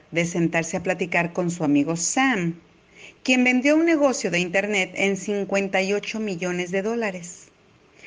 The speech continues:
Le platicó del experimento de la prosperidad y de las personas que estaban deseosas de comenzar, pero que desertaron en cuanto fue obvio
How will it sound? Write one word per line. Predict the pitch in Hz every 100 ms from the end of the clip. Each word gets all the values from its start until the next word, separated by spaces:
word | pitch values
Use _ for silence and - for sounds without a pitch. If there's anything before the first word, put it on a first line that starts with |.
| - - - - -
Le | 202
platicó | 202 208 202 196 220
del | 220 233
experimento | - - 247 196 175 180
de | 175
la | 170
prosperidad | 170 175 175 202 214 254 247 - _ _
y | - 247
de | 262
las | 262
personas | - 277 - 294 294
que | 294
estaban | 269 - 226 226 190
deseosas | 185 175 - 202 190 185 - 185
de | 180
comenzar, | 170 156 143 143 - 123 - - _ _ _ _ - - - -
pero | 240 247
que | 262
desertaron | 254 240 247 240 247 220 220
en | 220 202
cuanto | 175 170 170
fue | - - 190 - -
obvio | 214 220 175 175 165 165